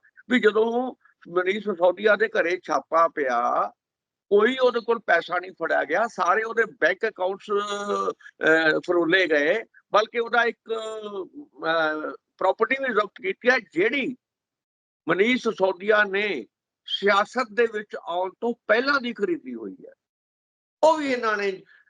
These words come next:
ਉਹ ਚਲੋ, ਉਹ ਵੀ ਕੋਰਟ 'ਚ, 'ਚ ਕੇਸ ਚੱਲ ਰਿਹਾ ਹੈਗਾ, ਉਹ ਬਾਅਦ 'ਚ ਹੋ ਜਾਏਗਾ। ਤੇ ਜੇ ਉਹਦੇ ਲੋਕਰ ਦੇ ਵਿੱਚ ਛਾਪਾ ਮਾਰਿਆ ਤੇ ਇੱਕ ਛੁਨਛੁਨਾ ਮਿਲਿਆ ਜੀ। ਸੋ ਇਹ on record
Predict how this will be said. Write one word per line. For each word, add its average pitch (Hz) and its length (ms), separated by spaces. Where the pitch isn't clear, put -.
ਉਹ 254 100
ਚਲੋ, 277 240
ਉਹ 277 140
ਵੀ 285 140
ਕੋਰਟ 233 240
'ਚ, 190 320
'ਚ 226 80
ਕੇਸ 214 460
ਚੱਲ 202 220
ਰਿਹਾ 233 180
ਹੈਗਾ, 220 240
ਉਹ 214 220
ਬਾਅਦ 180 220
'ਚ 226 80
ਹੋ 160 220
ਜਾਏਗਾ। 196 360
ਤੇ 254 120
ਜੇ 196 300
ਉਹਦੇ 254 560
ਲੋਕਰ 170 560
ਦੇ 247 80
ਵਿੱਚ 247 300
ਛਾਪਾ 214 340
ਮਾਰਿਆ 214 400
ਤੇ 214 80
ਇੱਕ 208 140
ਛੁਨਛੁਨਾ 147 480
ਮਿਲਿਆ 135 300
ਜੀ। 131 160
ਸੋ 277 100
ਇਹ 302 200
on 269 260
record 214 600